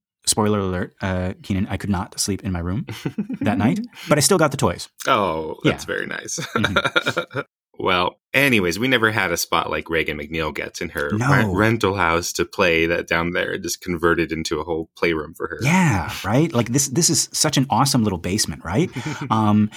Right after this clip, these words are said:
Speaker 1: and w-, we start out in a little corner of the basement. This is, like,
Speaker 2: Mm-hmm.
Speaker 1: very specifically, this is, like, Reagan's personal artistic corner. Um, the rest of the basement is sorta,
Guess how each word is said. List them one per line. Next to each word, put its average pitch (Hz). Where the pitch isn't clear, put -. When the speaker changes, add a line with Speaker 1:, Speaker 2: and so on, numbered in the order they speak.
Speaker 1:
and 165
w-, 160
we 151
start 151
out 131
in 139
a 139
little 156
corner 214
of 85
the -
basement. 92
This 175
is, 107
like, 95
Speaker 2:
Mm-hmm. 110
Speaker 1:
very 139
specifically, 110
this 120
is, 101
like, 85
Reagan's 107
personal 113
artistic -
corner. 98
Um, 90
the 107
rest 135
of 160
the 147
basement 123
is -
sorta, 107